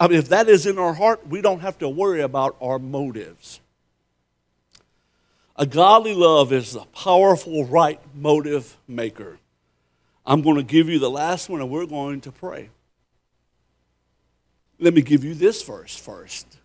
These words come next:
It's a good one. I'm so glad for these screens. "Most of all,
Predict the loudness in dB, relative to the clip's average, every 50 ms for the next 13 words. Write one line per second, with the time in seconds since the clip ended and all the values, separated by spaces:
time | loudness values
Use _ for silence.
0 | _ _ _ -18 -16 -16 -16 -12 -6 -2 -2 -2 -2 -4 -14 -20 -20 _ _ _
1 | _ _ _ _ _ _ _ _ _ _ _ _ _ _ _ _ _ _ _ _
2 | _ _ _ _ _ _ _ _ _ _ _ _ _ _ _ _ _ -14 -12 -8
3 | -4 -4 -4 0 2 2 2 2 0 -2 -2 -2 -2 -2 -2 -6 -8 -6 -6 -6
4 | -6 -8 -8 -4 4 4 4 4 4 2 0 2 4 4 4 4 4 2 -2 -8